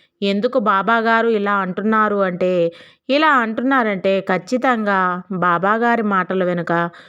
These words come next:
మర్మం ఎంతో ఉందండి, ఎంతో అర్థం దాగి ఉంది, పరమార్థం దాగి ఉంది. అది మనం గ్రహించాలి. నిజంగా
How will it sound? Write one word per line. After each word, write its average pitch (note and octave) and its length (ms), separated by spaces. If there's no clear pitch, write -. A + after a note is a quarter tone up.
మర్మం G3 580
ఎంతో F#3+ 360
ఉందండి, F3+ 520
ఎంతో F#3 440
అర్థం F3 420
దాగి F3+ 300
ఉంది, E3+ 300
పరమార్థం D4+ 760
దాగి G#3+ 360
ఉంది. F#3 300
అది G#3+ 180
మనం G#3 380
గ్రహించాలి. F#3 800
నిజంగా G3 520